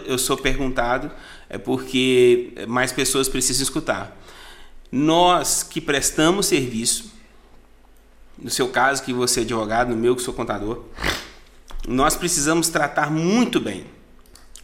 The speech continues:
a nossa concepção de captação de cliente.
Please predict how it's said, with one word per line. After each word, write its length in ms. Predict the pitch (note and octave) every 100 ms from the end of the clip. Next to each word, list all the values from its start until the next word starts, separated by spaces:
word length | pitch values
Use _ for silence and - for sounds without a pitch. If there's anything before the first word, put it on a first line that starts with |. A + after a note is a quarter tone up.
| - - - - - - -
a 140 | C#3+
nossa 340 | C#3 D#3+ E3+ F3
concepção 1200 | - G3 A3 - F#3+ F#3 - - C3+ C3 A#2 F#2 - - - - - - - - - -
de 140 | - C3
captação 560 | D#3 C#3+ D3 C3+ C3+
de 80 | B2
cliente. 420 | A#2+ G#2 F2 -